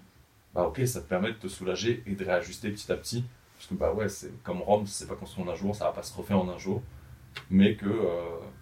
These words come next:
à partir du moment où tu t'es fait coacher, que t'as pris conscience de ça, bah, ok, tu réagis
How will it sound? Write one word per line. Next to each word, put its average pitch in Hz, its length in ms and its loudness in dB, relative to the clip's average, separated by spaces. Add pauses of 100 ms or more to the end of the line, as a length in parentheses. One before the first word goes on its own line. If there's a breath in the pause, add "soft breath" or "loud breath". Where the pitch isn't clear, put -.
à - 40 -12
partir - 320 -2
du 95 60 6
moment 104 220 8
où 104 120 -4
tu - 120 -12
t'es 90 100 -4
fait 92 120 -6
coacher, 95 300 0
que - 60 -8
t'as - 80 6
pris - 160 -2
conscience 98 340 -4
de 90 80 -6
ça, - 260 -2 (440 loud breath)
bah, 196 80 4
ok, - 220 2
tu - 120 -6
réagis 90 540 -4